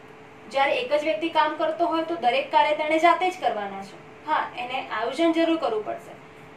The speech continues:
પણ એનું વિસ્તૃત સ્વરૂપ એટલે કે જ્યારે બે કે તેથી વધુ વ્યક્તિઓ કામ કરતી હશે ત્યારે ખાસ સંચાલનના દરેકે દરેક કાર્યનો આપણે ઉપયોગ કરવાનો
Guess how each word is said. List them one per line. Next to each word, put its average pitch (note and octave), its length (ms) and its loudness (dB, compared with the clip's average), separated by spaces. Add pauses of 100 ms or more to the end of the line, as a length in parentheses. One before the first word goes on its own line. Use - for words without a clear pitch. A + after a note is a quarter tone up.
(1300)
પણ F4 200 4
એનું E4 300 2
વિસ્તૃત E4+ 360 0
સ્વરૂપ A3 360 -4 (240)
એટલે - 120 -10
કે F4+ 140 0
જ્યારે D4 320 0
બે D4+ 120 -6
કે D#4+ 160 -10
તેથી D#4+ 220 -4
વધુ C4 280 -4
વ્યક્તિઓ E4 480 -2
કામ D4 280 -4
કરતી B3 360 -6
હશે A3+ 200 -8
ત્યારે B3+ 260 0
ખાસ - 480 0 (100)
સંચાલનના B3+ 540 -2
દરેકે A#3+ 360 -2
દરેક A#3 360 2
કાર્યનો B3 360 2
આપણે A#3 260 -6
ઉપયોગ A3+ 540 -4
કરવાનો G#3+ 640 -6